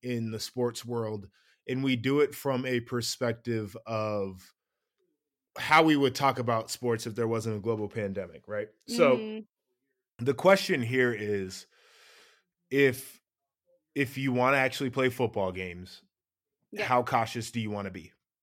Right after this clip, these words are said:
Speaker 2: Sure.
Speaker 1: Because their cases have continued to increase since
Speaker 2: Yep.
Speaker 1: they played that Friday night game, even over this last weekend and into the start of this week. We don't know if that'll continue into next week,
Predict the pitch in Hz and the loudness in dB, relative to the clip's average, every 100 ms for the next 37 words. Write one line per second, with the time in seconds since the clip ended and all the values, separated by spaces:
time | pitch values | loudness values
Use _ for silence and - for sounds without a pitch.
0 | _ - 254 - _ _ _ - - 127 | _ -12 -12 -12 _ _ _ -18 -4 -2
1 | 123 135 120 117 107 - - _ _ _ | 2 4 6 4 -2 -8 -16 _ _ _
2 | _ _ _ _ _ _ - 117 120 120 | _ _ _ _ _ _ -8 -2 -2 4
3 | 139 131 139 131 117 117 120 117 - 127 | 4 4 0 -2 -2 -4 -4 -4 -4 -4
4 | 123 123 120 117 123 110 104 104 120 127 | -2 -2 -4 -6 -4 -2 -2 -4 -6 -6
5 | - 143 131 127 - - - 135 120 117 | -6 -4 -4 -4 -10 -10 -4 -2 -2 -2
6 | - - 123 117 127 123 120 110 113 110 | -6 -6 -6 -6 0 2 2 0 -4 -4
7 | - 123 120 117 110 107 92 110 120 156 | -4 -2 0 0 -2 -6 -8 -6 -4 -4
8 | 190 - _ _ _ - 147 135 127 127 | -6 -10 _ _ _ -6 -2 0 2 0
9 | 123 120 117 123 123 123 - 127 120 131 | 0 -2 -4 -2 -2 -4 -4 -4 0 0
10 | 120 110 110 120 120 117 - 123 113 107 | 0 -4 -4 -6 -6 -6 -4 -4 -4 -4
11 | 107 101 120 185 - - _ _ - 123 | -8 -4 -4 -4 -8 -20 _ _ -6 0
12 | 135 131 123 120 113 117 110 98 107 - | 2 2 2 -2 -2 -2 -2 -4 -8 -6
13 | 113 104 101 98 101 113 - 127 127 120 | -6 -4 -4 -4 -4 -4 -4 0 0 0
14 | - | -8